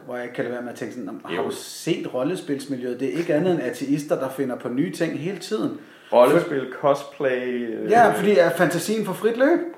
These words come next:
Speaker 1: og
Speaker 2: Ja.
Speaker 1: bare bang afsted, og så har vi vidt forskellige kulturer. Det der med, at verden skulle blive et mindre, et, et, et kedeligere sted rent kulturelt af, at religion forsvandt.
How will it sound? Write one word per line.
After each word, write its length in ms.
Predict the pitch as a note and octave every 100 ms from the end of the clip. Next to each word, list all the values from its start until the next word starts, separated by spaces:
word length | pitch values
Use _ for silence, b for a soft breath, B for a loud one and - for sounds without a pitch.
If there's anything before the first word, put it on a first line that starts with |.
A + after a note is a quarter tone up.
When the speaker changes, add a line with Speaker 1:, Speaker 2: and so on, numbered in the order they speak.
| -
Speaker 1:
og 80 |
Speaker 2:
Ja. 60 | -
Speaker 1:
bare 120 | F#3 -
bang 300 | F#3 G3+ B3
afsted, 360 | F3 - G3 A#3
og 180 | A3+ E3+
så 100 | G#3
har 180 | G3+ F3
vi 60 | D#3
vidt 140 | B3+
forskellige 440 | B3+ G3+ F3 D#3+
kulturer. 480 | D3 D3 D3 D#3 C3+ B B
Det 80 | -
der 80 | G#3
med, 120 | F3
at 140 | C#3+ A2
verden 220 | A2+ E3+
skulle 180 | - B2+
blive 180 | B2 A#2
et 100 | G#2+
mindre, 640 | A2+ A#2+ D#3+ G2+ F2+ -
et, 60 | - - -
et, 120 | - -
et 220 | - -
kedeligere 600 | - D#3+ G#3 G#3+ C3+ A2 -
sted 380 | - - D3 D#3
rent 220 | C#3 A2
kulturelt 580 | - C#3 - A2 D3+ D#3
af, 100 | C3+ B2
at 80 | A#2
religion 400 | A#2+ A2+ D#3+ -
forsvandt. 380 | - - D#3